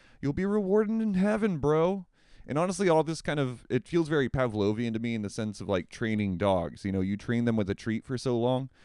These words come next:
that they'll eventually do it without the treat. Um, so again, it's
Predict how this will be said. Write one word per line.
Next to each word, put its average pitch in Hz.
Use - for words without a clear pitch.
that 104
they'll 123
eventually 110
do 98
it 92
without 87
the 80
treat. 85
Um, -
so 160
again, 160
it's -